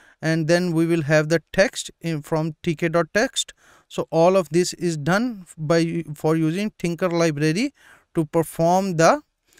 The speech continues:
uh, display. So now that the display is also performed, let's run this. It will take some time. I'll show you when it is complete.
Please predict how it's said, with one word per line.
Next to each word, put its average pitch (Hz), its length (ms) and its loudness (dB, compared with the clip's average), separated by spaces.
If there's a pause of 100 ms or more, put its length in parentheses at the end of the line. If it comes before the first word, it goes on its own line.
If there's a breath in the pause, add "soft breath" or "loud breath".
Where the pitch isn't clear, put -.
(420 soft breath)
uh, 143 480 0
display. 135 520 0 (340)
So 156 720 2 (880 soft breath)
now 175 260 2
that 180 340 2
the 175 100 2
display 190 640 0
is 165 120 0
also 160 300 0
performed, 180 560 -4 (160)
let's 151 280 -4
run 147 160 -2
this. - 400 -8 (2000)
It 156 120 -6
will 175 140 2
take 170 220 -2
some 170 180 -4
time. 202 300 0 (380)
I'll 156 180 0
show 180 220 -2
you 185 320 -4 (200)
when 156 260 -2
it 147 140 -8
is 143 120 -8
complete. 127 480 -10